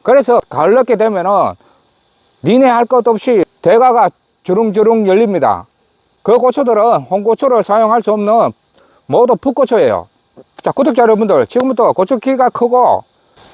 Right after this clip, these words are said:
마지막 홍고초가 크게 열리는 기술 들어가겠습니다. 지금부터 해야 할 일이 있습니다. 제가 골든타임 팔월 십 일에서 이십 일까지는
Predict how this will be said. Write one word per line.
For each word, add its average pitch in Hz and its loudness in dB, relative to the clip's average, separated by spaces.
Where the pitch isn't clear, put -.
마지막 180 2
홍고초가 233 0
크게 254 0
열리는 214 0
기술 233 0
들어가겠습니다. 208 -2
지금부터 170 0
해야 190 0
할 151 0
일이 123 -2
있습니다. 90 -8
제가 180 0
골든타임 160 -2
팔월 175 -2
십 180 -4
일에서 180 0
이십 156 -2
일까지는 127 -4